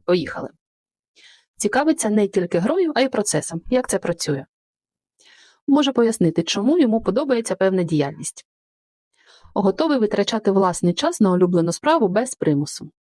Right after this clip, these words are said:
Розуміє різницю між хобі та роботою, що професія дорівнює відповідальність. Може реально оцінити свої сильні та слабкі сторони.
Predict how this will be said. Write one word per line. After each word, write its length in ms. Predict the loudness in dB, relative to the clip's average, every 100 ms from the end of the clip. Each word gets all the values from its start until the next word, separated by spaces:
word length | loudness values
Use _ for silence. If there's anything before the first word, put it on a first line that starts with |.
| _ _ _ _ _ _ _ _ _
Розуміє 480 | 2 2 4 4 4
різницю 480 | 4 2 0 0 0
між 220 | 0 0
хобі 460 | -6 -2 0 2 0 0
та 140 | -2
роботою, 460 | 0 -2 -4 -10 -18 _ _
що 200 | -6 -2
професія 760 | -4 -4 -4 -4 -2 -2 -2
дорівнює 520 | 0 2 2 0 0 0
відповідальність. 800 | -4 -2 -2 -2 -6 -10 -18 -18 _ _ _ _ _ _ _ _ -20 _ 0
Може 340 | 4 4 2
реально 320 | 0 -2 -2 -2
оцінити 460 | -2 2 0 0
свої 340 | -4 0 2 2
сильні 420 | 0 -2 0 0
та 100 | -2
слабкі 320 | -4 -4 -4
сторони. 480 | -6 -4 -4 -6 -12